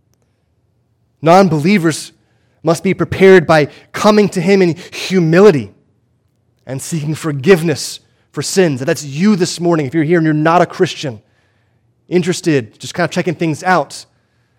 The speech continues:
I would implore that you consider your sin before a thrice holy God,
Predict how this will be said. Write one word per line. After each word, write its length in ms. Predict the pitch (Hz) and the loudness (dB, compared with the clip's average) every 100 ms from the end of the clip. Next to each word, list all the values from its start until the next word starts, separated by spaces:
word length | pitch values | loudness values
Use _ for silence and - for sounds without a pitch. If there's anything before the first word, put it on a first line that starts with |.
| _ | _
I 40 | 147 | -4
would 100 | 160 | -2
implore 840 | 160 151 - 175 208 214 165 110 - _ _ _ _ _ _ _ _ _ _ _ - | -2 -6 -10 0 6 6 6 0 -10 _ _ _ _ _ _ _ _ _ _ _ -18
that 120 | 131 | -4
you 420 | 151 202 190 - _ _ _ - | 2 2 2 -4 _ _ _ -14
consider 600 | 151 - - 220 202 170 | -12 -10 2 6 6 4
your 240 | 151 185 | 4 2
sin 640 | - - - 208 160 135 - _ _ | 0 -4 2 2 2 -4 -12 _ _
before 580 | 139 - 185 190 190 190 - - | -18 2 6 8 6 4 -4 -14
a 80 | 127 | -10
thrice 560 | - 185 190 175 - - | 0 2 2 0 -8 -14
holy 460 | - 180 185 165 156 | -2 2 2 2 -4
God, 520 | 127 160 143 113 98 | -6 -6 -4 -6 -14